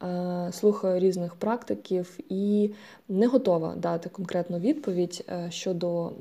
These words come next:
м, т-, т-, такого, знаєте, конкретно н-, не готова сформувати якусь конкретну думку з приводу цієї теми. Але погодьтеся, це дуже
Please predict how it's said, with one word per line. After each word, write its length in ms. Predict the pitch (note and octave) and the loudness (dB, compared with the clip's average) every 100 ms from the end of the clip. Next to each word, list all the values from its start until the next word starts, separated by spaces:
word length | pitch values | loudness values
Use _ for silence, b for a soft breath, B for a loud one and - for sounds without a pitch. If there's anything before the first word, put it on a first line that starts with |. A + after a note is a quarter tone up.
| - | -12
м, 380 | F3 E3+ E3+ E3+ F3 - | -10 -8 -6 -8 -10 -12
т-, 100 | - - _ - | -14 -14 _ -14
т-, 100 | F3+ _ - | -14 _ -10
такого, 340 | F3+ F#3 F3 | -2 2 2
знаєте, 440 | F3+ F#3+ F#3 F#3 F#3 | 2 0 -2 -4 -6
конкретно 560 | G3 A3+ A3+ C4+ G#3+ | 2 4 8 8 6
н-, 240 | F#3 G#3+ G#3 | 4 4 6
не 120 | A3 | 4
готова 440 | A#3+ D4 C#4 A3 | 4 4 4 2
сформувати 680 | G#3 - G3 F#3+ G#3 G#3+ F#3 | 0 0 0 2 0 0 -2
якусь 440 | F3 F3 - G3+ | -2 -4 -2 -2
конкретну 500 | - F3+ F3 F#3+ F#3+ | -2 -6 -4 -2 -2
думку 500 | F3 E3+ E3+ F3+ - - _ B B B B - | -2 -2 -4 -8 -12 -14 _ B B B B -8
з 40 | |
приводу 340 | - F3+ F3 | -2 0 2
цієї 400 | E3+ F#3 F3 E3+ | 0 -2 -2 -2
теми. 260 | E3+ E3 E3+ | -4 -6 -2
Але 140 | - E4 | 4 6
погодьтеся, 600 | C4 A#3 A#3+ A#3 - F#3+ | 6 6 6 4 0 -4
це 140 | - | -4
дуже 360 | E3+ A3 A3 | 2 2 2